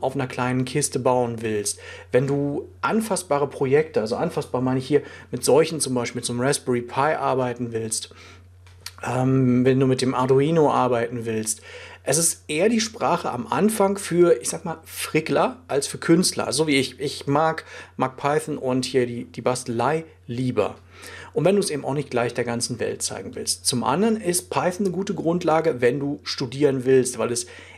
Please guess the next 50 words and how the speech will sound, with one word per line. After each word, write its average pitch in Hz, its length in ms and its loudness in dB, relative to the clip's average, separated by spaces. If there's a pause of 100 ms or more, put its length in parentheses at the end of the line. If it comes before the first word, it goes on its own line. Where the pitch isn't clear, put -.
(100)
eher 147 180 6
die 175 100 -4
Sprache 135 360 -4
ist, 123 120 -6
die 131 60 -6
im 120 100 -8
akademischen 120 600 -2
Bereich 117 360 0
später 113 600 -6
eingesetzt 110 640 -6
wird. - 200 -8 (360)
Und 127 100 4
jetzt 233 160 4
versuch 214 220 0
einfach 202 180 0
für 160 140 -2
dich, 196 240 0
wie 208 120 4
eine 202 120 4
Bauchentscheidung 160 560 2
zu 143 100 -4
fällen, 147 280 2
das 131 120 -2
eine 170 260 -2
oder 123 120 0
das 107 180 -2
andere, 214 400 2 (320)
weil 156 240 2 (640)
etwas 220 320 0
in 160 60 -6
der 143 120 0
Zukunft 214 500 -2
wirst 160 180 2
du 151 60 -2
dann 156 160 4
sowieso 151 580 2 (120)
das, 135 220 0
was 127 120 -6
du - 80 -4
jetzt 127 160 -2
nicht 151 160 -2
gelernt 139 320 0
hast, 139 380 -4
zwangsweise 131 580 2
in 123 80 0
die 117 80 0
Hand 123 220 -2
nehmen, 123 280 0
weil 113 160 2
sich 117 180 -4